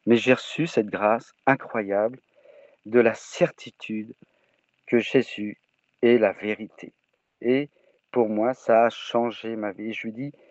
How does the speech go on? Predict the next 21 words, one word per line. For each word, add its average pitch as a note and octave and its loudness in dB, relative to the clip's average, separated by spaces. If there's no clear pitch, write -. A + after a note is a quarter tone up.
Donne-toi C#3 8
la A#2 4
possibilité B2+ -10
de A#2 -2
lire D3 -2
les A#2+ -6
évangiles A#2+ -6
et C3 0
simplement C3 -2
de B2+ -4
dire B2+ -8
que - -20
c'est - -10
peut-être A#2 -4
là G#2+ 0
le A2 0
secret - -10
de A2+ 2
la G#2 4
vie G#2 -8
éternelle. A2 -8